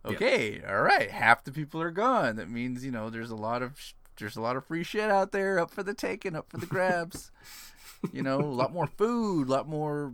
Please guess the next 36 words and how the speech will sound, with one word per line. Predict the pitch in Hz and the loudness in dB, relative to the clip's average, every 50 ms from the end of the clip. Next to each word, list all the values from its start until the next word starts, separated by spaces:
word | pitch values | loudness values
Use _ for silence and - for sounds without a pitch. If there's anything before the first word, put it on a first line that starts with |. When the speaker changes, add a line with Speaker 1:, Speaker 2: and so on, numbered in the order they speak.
| 110 110 113 | -10 -8 -6
Speaker 2:
l-, | 123 | -6
there's | 131 131 131 123 117 - | -6 -4 -4 -4 -4 -2
less | 110 135 143 139 - - | -2 -2 -2 -2 -4 -8
waste, | 120 175 220 208 143 - - - - | -4 -2 0 0 0 -2 -4 -8 -6
less | 104 117 123 - | -4 -4 -4 -6
carbon | - - 131 117 131 147 147 139 - | -4 -4 -2 -2 -2 -2 -6 -6 -6
footprint, | - - - _ _ - - 156 135 120 107 | -8 -10 -10 _ _ -6 -2 -2 -2 0 -2
all | 80 98 117 123 | -4 -8 -8 -6
these | 131 143 139 135 | -6 -6 -6 -6
good | - - 156 160 151 - - | -4 -4 -4 -4 -4 -2 0
things. | 208 226 233 220 196 170 143 123 107 | 0 2 2 2 0 0 -2 -2 -4
The | 135 | -6
planet | 113 - - 139 147 143 147 160 160 151 - - | -10 -10 -8 -6 -4 -4 -4 -4 -6 -8 -10 -12
is | 139 135 - | -12 -10 -10
in | 151 151 160 | -8 -10 -10
a | |
good | 151 - 170 175 - | -8 -8 -8 -8 -8
place | - - 214 214 214 - - | -10 -8 -6 -6 -6 -8 -6
now. | - 139 127 113 | -6 -4 -4 -2
Nobody | 107 110 131 143 151 143 | -2 -2 -2 -2 -2 -2
wanted | 135 139 147 160 160 | -2 0 -2 0 -2
to | 151 | -2
make | 139 147 143 127 | -2 -2 -4 -4
that | - 143 131 | -6 -8 -8
decision, | 113 143 - - 220 240 226 - 196 196 202 196 185 | -8 -10 -10 -8 -8 -8 -6 -6 -8 -8 -8 -8 -8
but | 175 165 - _ _ - | -8 -8 -8 _ _ -10
we're | 160 165 156 | -8 -8 -6
here | 156 - 214 220 208 | -6 -6 -4 -4 -2
now, | 180 170 165 165 | -2 -2 -2 -2
so | 160 - 151 | -4 -4 -6
let's | 151 151 - | -6 -6 -6
make | 160 156 151 - | -8 -10 -10 -10
the | 156 | -10
best | 151 - 160 151 143 - - | -8 -4 -2 -2 -2 -4 -4
of | 139 139 | -4 -2
it. | 139 135 - | -2 -2 -4